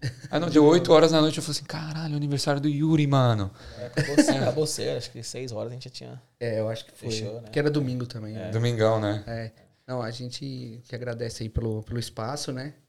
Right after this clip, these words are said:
Speaker 3: É, eu acho
Speaker 2: Nós
Speaker 3: que
Speaker 1: que o projeto tá
Speaker 3: é.
Speaker 1: da hora. É, como
Speaker 2: Obrigado,
Speaker 1: eu falei
Speaker 2: mano.
Speaker 1: pra você,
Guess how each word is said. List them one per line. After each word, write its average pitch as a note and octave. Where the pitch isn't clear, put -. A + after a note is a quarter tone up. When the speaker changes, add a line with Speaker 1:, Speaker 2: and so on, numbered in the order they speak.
Speaker 3:
É, A2+
eu A2+
acho A2+
Speaker 2:
Nós B2
Speaker 3:
que B2
Speaker 1:
que B2
o -
projeto C3+
tá G#2
Speaker 3:
é. B2+
Speaker 1:
da A2+
hora. A2
É, F#2+
como G2+
Speaker 2:
Obrigado, A2
Speaker 1:
eu A2
falei G2
Speaker 2:
mano. A2
Speaker 1:
pra A2+
você, A2